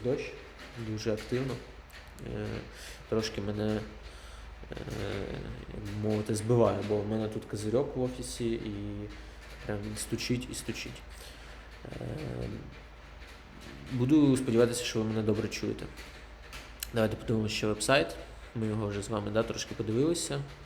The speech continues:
Тут є ще такі прям технічні якісь приклади. Бачите, вони теж там використовують елементи, е,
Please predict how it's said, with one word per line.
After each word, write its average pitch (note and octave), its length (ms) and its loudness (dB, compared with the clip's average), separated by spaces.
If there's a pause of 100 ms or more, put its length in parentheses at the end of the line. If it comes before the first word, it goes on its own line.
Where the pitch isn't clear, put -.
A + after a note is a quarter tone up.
(1400)
Тут A2 120 -4
є A2 140 6
ще G#2+ 220 4
такі G#2+ 240 -2
прям G#2 200 -4
технічні C#3 540 0
якісь C3+ 220 0
приклади. B2 440 6
Бачите, A2 320 4
вони G#2+ 160 4
теж A2 220 2
там G#2+ 140 0
використовують G#2+ 640 2
елементи, A2 520 4 (920)
е, G2+ 320 0